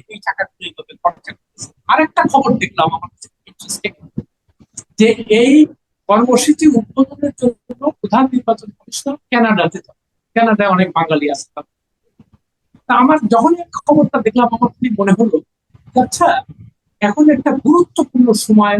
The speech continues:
তার উপস্থিতি সর্বক্ষণ প্রয়োজন দেশে, তাকে ওখানে কেন যেতে হবে? আর ওখানে গেলে সে তো একা যাবে না, তার সঙ্গে আরো দশ জন যাবে।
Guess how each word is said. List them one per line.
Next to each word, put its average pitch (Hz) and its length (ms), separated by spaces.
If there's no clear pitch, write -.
তার 196 200
উপস্থিতি - 640
সর্বক্ষণ 311 720
প্রয়োজন - 440
দেশে, - 220
তাকে 285 200
ওখানে 294 360
কেন 240 140
যেতে - 220
হবে? - 160
আর 190 220
ওখানে 277 340
গেলে 254 240
সে 277 180
তো 277 80
একা 247 280
যাবে 196 200
না, 190 120
তার - 220
সঙ্গে 220 200
আরো 202 180
দশ 190 220
জন - 220
যাবে। - 260